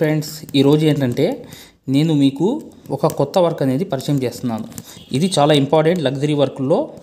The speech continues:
ఒక వర్క్, ఇంపార్టెంట్ వర్క్ కాబట్టి మీకు ఈ వర్క్ అనేది తెలియపరచాలని చెప్పి ఈ వీడియో చేస్తున్నాను my dear friends. ముందుగా ఏంటంటే జరీతో అవుట్‌లైన్ అనేది ఖచ్చితంగా కుట్టుకోండి. కుట్టుకున్న తర్వాత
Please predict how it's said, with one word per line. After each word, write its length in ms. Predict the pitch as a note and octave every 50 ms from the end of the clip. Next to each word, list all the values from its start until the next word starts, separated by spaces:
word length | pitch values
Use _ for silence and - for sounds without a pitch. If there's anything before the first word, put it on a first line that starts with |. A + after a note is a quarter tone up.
| - - C3
ఒక 60 | - D3 C3+
వర్క్, 240 | C3 C3+ C#3 - - C#3+ C3
ఇంపార్టెంట్ 460 | B2+ - - D#3 D#3+ D#3+ E3+ D#3+ C#3 C3
వర్క్ 140 | C3 C3 - C3
కాబట్టి 340 | A#2+ A#2+ A2+ - - G#3+ C#4 - - - - - - - - - - C#3 C#3+
మీకు 240 | D3+ D3 - G3+ A#3+ B3+ - - D3+
ఈ 40 | C#3+ C#3+ C#3+
వర్క్ 180 | D3 - F3+ E3
అనేది 200 | D#3 D#3 G3+ G#3 - D3+
తెలియపరచాలని 600 | C#3+ D3+ D#3 D#3 C#3+ - D#3 C#3+ C3 B2+ B2 -
చెప్పి 220 | B2 A#2+ - G3+ B3 A#3+ D#3
ఈ 40 | C3+ C#3
వీడియో 180 | C#3 D3+ D#3 D3+ D3+
చేస్తున్నాను 340 | C3+ - - C#3 B2+ B2 B2 B2
my 60 | A#2 A2+ A#2
dear 100 | A2+ - D#3
friends. 220 | G3 B3 A#3+ - - - - - - - - C3+ C3
ముందుగా 300 | C#3+ E3 A3+ A3 A3 G#3 F#3
ఏంటంటే 340 | E3+ E3 D3+ C#3+ D3 G#3 A3 - - -
జరీతో 360 | C3+ C#3 F#3+ G#3+ A3 - G#3+ F#3+ C#3+
అవుట్‌లైన్ 340 | C3+ C#3 - G3 F#3+ F3+ E3 D3
అనేది 240 | C3+ B2+ C#3 A3 B3+ - - D3
ఖచ్చితంగా 380 | C#3 - D#3+ E3+ E3+ F3 F3 - -
కుట్టుకోండి. 400 | C#3 - - C#3 B2 A2+ - - - - - - - - - - -
కుట్టుకున్న 320 | E3 D#3 - - A3 A#3 A#3 A3+ G#3
తర్వాత 240 | F#3 F#3+ F#3+ F#3